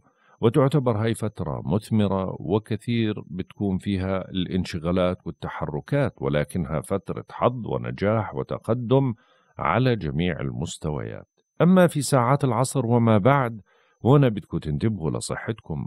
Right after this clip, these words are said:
أكثر، لأنه بيبدأ العمل بالتراكم وطاقة صحتكم بتصير ضعيفة شوي، فعشان هيك العمل بصير أكثر من المعتاد، وممكن تجدوا صعوبة في إنجاز الكثير من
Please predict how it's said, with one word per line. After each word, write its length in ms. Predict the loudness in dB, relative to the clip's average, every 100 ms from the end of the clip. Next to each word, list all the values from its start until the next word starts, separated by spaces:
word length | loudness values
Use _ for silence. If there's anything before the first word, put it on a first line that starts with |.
| -4
أكثر، 500 | -4 _ 0 0 -2
لأنه 280 | -2 -2 0
بيبدأ 380 | 0 0 -2 -2
العمل 380 | -2 2 2 0
بالتراكم 880 | -6 -4 0 2 0 4 4 4 -4 _ _ _
وطاقة 580 | -6 2 4 4 0 -6
صحتكم 760 | -4 -8 -4 -6 -2 0 2
بتصير 500 | 0 -2 -2 0 0 -4
ضعيفة 540 | 0 2 2 -2 -4
شوي، 640 | -12 -8 -2 0 -2 -10 -20 _ -4
فعشان 680 | -2 0 -4 -8 -6 -4 -2
هيك 280 | -4 -4
العمل 440 | -8 -2 0 0 0
بصير 320 | -6 -6 -6 -6
أكثر 400 | -10 -6 -6 -4
من 180 | -2 -2
المعتاد، 760 | -4 -6 -8 0 4 4 0 -12 _ _ _ -10
وممكن 760 | -4 -2 2 4 4 4 2 2
تجدوا 560 | 2 2 0 0 -4 -4
صعوبة 480 | 0 4 4 2
في 220 | -4 -4 -2
إنجاز 360 | 2 2 2
الكثير 760 | -4 -8 -8 -4 0 2 2 -2
من 180 | -2